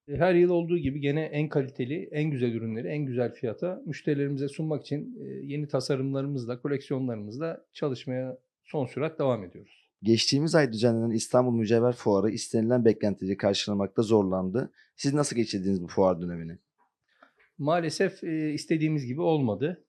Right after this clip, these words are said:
Speaker 1: E, yurt dışındaki misafirlerimizin Paskalya Bayramı'na gelmesinin de sebebiyle gelmeyen müşterilerimiz de oldu. Dolayısıyla tam istediğimiz gibi olmadı. İnşallah önümüzdeki sene tarih düzeltilir diye düşünüyoruz.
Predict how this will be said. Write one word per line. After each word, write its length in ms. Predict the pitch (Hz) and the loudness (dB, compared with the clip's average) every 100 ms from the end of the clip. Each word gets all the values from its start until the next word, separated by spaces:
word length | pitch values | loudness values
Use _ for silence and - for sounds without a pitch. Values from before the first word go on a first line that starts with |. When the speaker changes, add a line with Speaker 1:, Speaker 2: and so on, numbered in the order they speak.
| - | -18
Speaker 1:
E, 60 | 185 139 135 135 131 | -12 -10 -8 -8 -6
yurt 260 | 135 147 147 | -6 -6 -6
dışındaki 440 | 143 151 147 143 | -8 -4 -4 -4
misafirlerimizin 840 | 151 - 147 135 147 147 147 147 | -4 0 0 0 -2 -2 -2 -4
Paskalya 500 | 139 135 - 139 143 | -2 -2 -2 -2 0
Bayramı'na 420 | 135 135 139 143 135 | -2 -2 -2 -4 -2
gelmesinin 540 | 135 139 135 - 143 | 0 0 -4 -4 -4
de 80 | 135 | -2
sebebiyle 680 | - 131 139 151 123 160 175 | -2 0 0 0 0 -2 -4
gelmeyen 420 | 127 131 139 135 135 | -4 -2 -2 -4 -4
müşterilerimiz 720 | 131 - 123 131 135 127 120 | -6 -6 -4 -2 -4 -6 -8
de 40 | |
oldu. 380 | 90 95 151 165 _ - 156 | -10 -10 -12 -12 _ -12 -2
Dolayısıyla 540 | 151 151 131 - 147 | 0 0 -2 -4 -4
tam 160 | - 147 | 0 -2
istediğimiz 480 | 127 135 117 113 123 | -2 -4 -4 -6 -8
gibi 140 | 139 | -2
olmadı. 560 | 165 131 104 120 160 - | 2 2 0 -4 -6 -8
İnşallah 300 | - 131 131 | -4 -2 -2
önümüzdeki 380 | 131 127 135 135 | -4 -4 -8 -6
sene 220 | 127 151 | -6 -2
tarih 340 | 135 120 135 | 0 0 -2
düzeltilir 540 | 139 131 120 - 113 113 | 0 0 0 -2 -6 -4
diye 140 | 123 | -6
düşünüyoruz. 640 | 135 120 113 98 - _ | -6 -6 -6 -10 -14 _